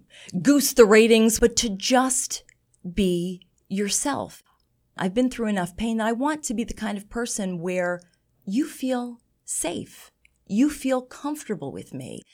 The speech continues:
I want to talk to you like when I get off the desk and I call my mother, like I talk to her.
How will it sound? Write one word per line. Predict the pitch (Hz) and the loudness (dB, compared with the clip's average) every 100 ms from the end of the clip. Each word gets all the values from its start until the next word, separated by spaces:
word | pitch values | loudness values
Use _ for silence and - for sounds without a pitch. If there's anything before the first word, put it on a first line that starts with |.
| _ _ - | _ _ 0
I | 262 | 2
want | 330 349 | 2 0
to | 285 | -2
talk | - 262 - - | -2 -6 -6 -4
to | 277 | 0
you | 262 214 | 0 0
like | 208 185 - - - | 0 -2 -6 -20 -8
when | 170 185 | -2 0
I | 190 | 2
get | 269 285 | 2 2
off | 254 247 | 0 -2
the | 220 | -2
desk | 214 247 285 - - | -2 -2 -4 -8 -4
and | 170 | -2
I | 180 | -2
call | 208 - 226 | -2 -2 0
my | 214 196 | 0 0
mother, | 190 208 285 339 - _ _ _ _ - | 0 0 -2 -6 -14 _ _ _ _ 0
like | 320 339 | 4 6
I | 370 | 4
talk | 359 311 | 4 4
to | 330 311 | 2 2
her. | 381 494 160 | 0 0 -6